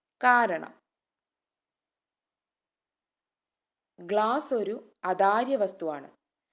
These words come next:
Glass is an opaque material. ഓപ്ഷൻ ബി, ഗ്ലാസ്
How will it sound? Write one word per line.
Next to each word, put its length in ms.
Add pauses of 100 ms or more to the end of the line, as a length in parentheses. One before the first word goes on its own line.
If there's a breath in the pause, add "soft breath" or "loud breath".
(280)
Glass 300 (240)
is 160 (320)
an 80 (260)
opaque 380 (180)
material. 540 (400)
ഓപ്ഷൻ 280 (120)
ബി, 100 (680 soft breath)
ഗ്ലാസ് 380